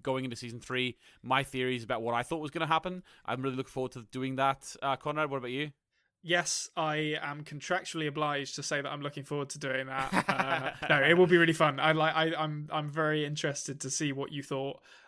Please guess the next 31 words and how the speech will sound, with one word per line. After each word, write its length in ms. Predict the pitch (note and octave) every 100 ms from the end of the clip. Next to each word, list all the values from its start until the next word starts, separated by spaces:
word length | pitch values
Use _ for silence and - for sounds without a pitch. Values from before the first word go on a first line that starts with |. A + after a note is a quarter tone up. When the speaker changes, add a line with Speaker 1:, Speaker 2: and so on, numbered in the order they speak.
| -
Speaker 2:
um, 340 | C#3 C3+ C3+ C3+
and 140 | C#3+
how, 300 | C#3 C#3 C3+
how 160 | - D3
close 340 | - D3 C3+
together, 580 | - D3 C#3+ C#3 B2+ C3 _ -
um, 400 | C3 C3 C3+ C#3
we 140 | C#3
are. 260 | C3+ C3+ C#3 _ _ _ _ -
Speaker 1:
I 160 | C#3 C#3+
will, 240 | D3 G3
I 80 | C#3+
will 220 | C#3+ F3
actually 260 | G3 - D#3+
say, 600 | - C3+ B2+ C#3 G2+ E2+ -
um, 460 | B2 B2 A2+ A2 - _ _ _ _
just 240 | - - -
in 140 | D3
case 220 | C#3 C#3
anyone's 280 | D3+ C#3 B2+
worrying, 560 | G#2+ G#2+ A2 B2+ A2 F2 _ _ _ _ _
I'm 220 | C3+ C#3+ B2
gonna 220 | C#3+ D#3 D#3+
be 180 | -
editing 460 | B2 B2+ C3+ C#3+ C#3
my 140 | C3
old 240 | B2 B2 A#2+
videos 520 | A#2 A#2 C3 C3 B2
a 60 | C3+
little 240 | C3 D3
bit 420 | C3+ A#2 - -